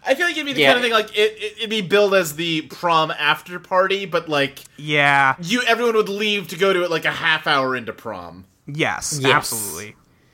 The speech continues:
Speaker 3: Everybody went to
Speaker 2: Um,
Speaker 3: prom for the thirty minutes to get their pictures, and then they left to go to Jake's party.
Speaker 1: Exactly.
Speaker 2: Yes. Um, and this might be more of a Luke question since it's T W A Jace.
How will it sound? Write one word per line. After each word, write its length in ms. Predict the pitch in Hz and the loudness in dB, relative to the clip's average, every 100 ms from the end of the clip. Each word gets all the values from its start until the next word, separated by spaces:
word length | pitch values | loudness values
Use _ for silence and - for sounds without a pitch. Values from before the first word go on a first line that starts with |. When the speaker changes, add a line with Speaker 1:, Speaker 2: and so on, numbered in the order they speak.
| _ _ _ _ _ - | _ _ _ _ _ -2
Speaker 3:
Everybody 380 | 185 180 180 - | 2 2 4 4
went 140 | 131 247 | 6 4
to 60 | |
Speaker 2:
Um, 60 | 127 | 4
Speaker 3:
prom 200 | 220 214 | 4 4
for 80 | 202 | 2
the 120 | 190 | 0
thirty 240 | 208 196 175 | 2 2 0
minutes 240 | 160 - | -4 -4
to 60 | 165 | -4
get 120 | 160 | -2
their 120 | 156 | -2
pictures, 560 | - 170 - 139 127 123 | -2 -6 -6 -8 -8 -4
and 260 | 175 180 175 | -2 -2 -2
then 140 | 165 | -2
they 120 | 160 | 0
left 260 | 156 151 - | 2 0 0
to 80 | 165 | -8
go 100 | 160 | -6
to 80 | |
Jake's 300 | 160 170 147 | -2 -2 -2
party. 400 | - 120 110 143 151 | -2 -4 -4 -8 -4
Speaker 1:
Exactly. 640 | 160 170 117 87 175 151 | -2 2 0 0 0 0
Speaker 2:
Yes. 520 | - - - - - - - - _ _ _ _ | 0 -4 -12 -12 -16 -20 -20 -20 _ _ _ _
Um, 400 | 135 131 131 123 - | -2 0 0 -4 -4
and 340 | 135 135 127 - | -2 -2 -4 -4
this 200 | 180 180 | -4 0
might 180 | 190 185 | 2 2
be 100 | 185 | 2
more 180 | 170 160 | 2 2
of 60 | |
a 60 | 151 | 2
Luke 240 | 170 214 | 0 0
question 420 | - 214 202 208 | 0 0 2 0
since 240 | 180 170 - | 0 -4 -4
it's 100 | 131 | -6
T 200 | - 165 | -4 0
W 280 | 156 143 139 | 0 2 2
A 180 | 131 | 2
Jace. 360 | 123 151 156 | 2 2 2